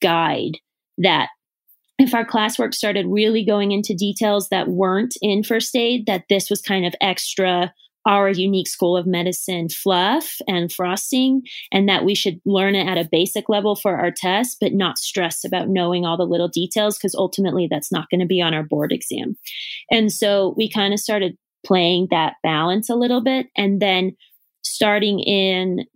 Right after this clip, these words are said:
Dec-, in January, we started doing, we b-, opened and started our U World, which is the big question bank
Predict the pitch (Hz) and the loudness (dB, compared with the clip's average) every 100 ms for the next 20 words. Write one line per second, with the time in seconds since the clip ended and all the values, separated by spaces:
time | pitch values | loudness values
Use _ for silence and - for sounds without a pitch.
0 | 190 185 185 - - - - - 214 190 | -6 -4 -4 -4 -8 -10 -4 0 2 2
1 | 196 190 202 202 185 175 175 175 180 180 | 2 0 2 2 0 0 -2 -2 0 -2
2 | - 190 180 170 190 185 180 175 175 - | -2 -2 -2 -2 0 0 0 -2 -4 0
3 | 202 170 - 208 202 196 185 180 180 - | 0 0 0 2 2 2 2 2 0 0
4 | 185 175 175 170 175 208 214 220 214 185 | 0 0 0 -2 0 0 2 2 2 0
5 | 170 - 160 - 170 170 190 170 170 - | -2 -2 -4 -2 -2 2 2 2 -2 -4
6 | 180 165 - 190 190 180 180 | -2 -2 0 0 2 2 0